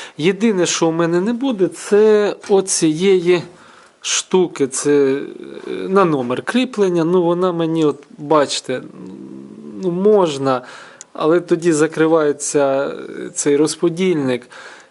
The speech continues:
і закривається розетка. Мать його так. Але зроблю я тут,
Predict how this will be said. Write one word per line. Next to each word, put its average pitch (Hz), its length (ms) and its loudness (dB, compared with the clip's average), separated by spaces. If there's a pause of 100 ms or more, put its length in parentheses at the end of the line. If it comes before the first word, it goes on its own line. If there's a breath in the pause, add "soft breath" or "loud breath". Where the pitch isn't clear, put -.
і 170 100 0
закривається 147 720 2
розетка. 127 480 0
Мать 190 280 0
його 165 200 2
так. 117 360 -6 (1200 loud breath)
Але 190 760 2
зроблю 170 480 2
я 170 160 2
тут, 165 360 -2